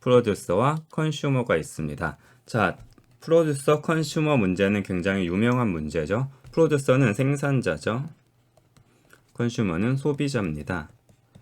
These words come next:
자, 그래서 생산자가 생산을 하면 여기다가 막 생산해서 물 놓겠죠. 소비자는 이걸 꺼내가는 이런 형태의 모습을 우리는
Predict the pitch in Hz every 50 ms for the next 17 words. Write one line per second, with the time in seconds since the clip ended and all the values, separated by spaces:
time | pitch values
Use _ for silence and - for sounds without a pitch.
0 | _ _ _ _ _ - 123 113 113 123 127 127 147 151 139 135 156 156 160 160
1 | 175 175 170 160 135 107 92 92 - 139 131 95 - - - - - 139 139 139
2 | 139 143 135 127 120 117 117 135 135 127 131 139 131 95 80 - - _ - _
3 | _ _ _ - - _ - - 87 92 95 95 92 87 87 85 - - 120 123
4 | 127 127 117 113 110 95 85 87 82 76 78 - 85 82 - - - 123 143 139
5 | - - - - _ _ - 160 160 156 143 135 127 120 113 92 82 87 87 -
6 | - - 135 143 147 147 139 120 107 92 85 80 78 - - _ - _ _ _
7 | - 90 98 95 98 110 131 135 131 135 - 131 117 104 87 78 76 - - 85
8 | 78 101 113 127 139 135 - - 85 78 78 78 82 80 71